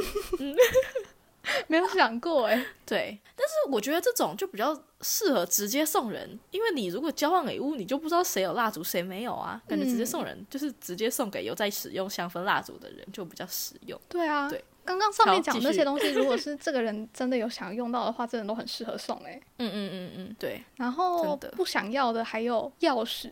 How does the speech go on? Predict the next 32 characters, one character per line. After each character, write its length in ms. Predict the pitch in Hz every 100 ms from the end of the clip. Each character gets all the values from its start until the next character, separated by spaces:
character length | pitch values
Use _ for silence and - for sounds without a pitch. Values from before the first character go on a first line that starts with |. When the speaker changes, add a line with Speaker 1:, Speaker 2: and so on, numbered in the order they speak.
| -
Speaker 2:
圈， 600 | - - 240 233 240 254 -
就 140 | - 302
是 400 | - - - 370
那 120 | 381
种 240 | 311 226 240 -
Speaker 1:
都 100 | 311
几 200 | 302 226
岁 180 | 208 311
了， 80 | 233
谁 100 | 226
还 80 | 226
在 80 |
送 140 | 254 262
钥 160 | 247
匙 120 | 196 -
圈？ 220 | - - - -
Speaker 2:
就 400 | 415 - 622 349 539
各 140 | 330
种 180 | 240 202
钥 200 | 233 233
匙 160 | - -
圈， 460 | - - - 226 269
或 100 | 320
者 120 | 240
是 180 | 247 277
很 220 | - 233 240
丑 220 | 277 -
的 80 | 202
吊 260 | - -
饰。 380 | - - - 415 254 311 - - - - -
<laughs> 680 | - - - - - -
玩 200 | 277 254